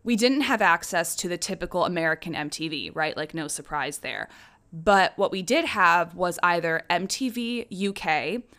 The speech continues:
or M T V Germany. There are so many small countries in Europe that it would be ridiculous for each country to have its own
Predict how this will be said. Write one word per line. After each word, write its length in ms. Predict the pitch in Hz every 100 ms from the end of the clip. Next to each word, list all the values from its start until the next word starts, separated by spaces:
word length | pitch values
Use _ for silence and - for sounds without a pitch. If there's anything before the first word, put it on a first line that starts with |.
| _
or 180 | 202 196
M 180 | 170 170
T 120 | 185
V 140 | 175 185
Germany. 500 | 214 208 165 113 151
There 200 | 190 247
are 100 | 285
so 260 | - 220
many 200 | 226 233
small 300 | 240 214 185
countries 480 | 190 180 175 190 190
in 100 | 165
Europe 320 | 160 156 190
that 100 | -
it 100 | 139
would 120 | 170
be 100 | 160
ridiculous 760 | 139 175 - 220 208 170 165 -
for 180 | 180 -
each 320 | - 185 - -
country 420 | 180 170 - 151
to 120 | 160
have 200 | 156 165
its 160 | 160 - -
own 420 | 185 175 170 165